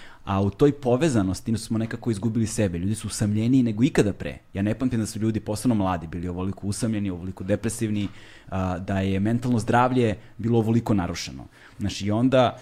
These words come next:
kada nekako probaš da utišaš sav taj šum koji se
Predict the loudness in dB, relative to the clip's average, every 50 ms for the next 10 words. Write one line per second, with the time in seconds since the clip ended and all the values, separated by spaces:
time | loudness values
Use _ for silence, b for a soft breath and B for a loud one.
0 | B B B -4 -2 0 2 2 2 2 0 -2 -4 -6 -6 -4 0 2 2 2
1 | 2 2 0 0 -2 -2 -2 -2 -4 -8 -12 _ _ -14 -10 -8 -8 -8 -2 0
2 | 0 2 4 2 2 2 0 -4 -8 -10 -14 -20 -20 -20 _ _ -14 -10 -4 -2
3 | -2 -2 0 0 -2 -2 -2 -2 -4 -4 -2 2 4 4 4 4 2 -4 -8 -10
4 | -14 -14 -10 -6 -6 -6 -4 -6